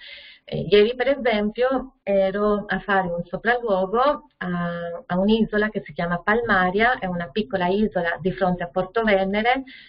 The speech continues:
non è qui in Toscana, è in Liguria, è una isola bellissima, solo in tre ore si riesce a fare tutto il percorso da trekking,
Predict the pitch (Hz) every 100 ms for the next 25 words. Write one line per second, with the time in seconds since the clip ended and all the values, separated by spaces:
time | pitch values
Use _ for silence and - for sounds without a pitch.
0 | _ - 185 196 196 185 180 214 - 190
1 | 180 165 185 233 208 202 202 247 320 _
2 | _ _ _ _ _ - - 202 202 185
3 | 185 196 202 214 196 185 220 214 208 -
4 | 220 220 220 185 185 190 196 196 190 196
5 | 196 190 185 180 190 190 180 180 180 185
6 | 175 196 - 185 - 180 220 220 196 180
7 | 233 269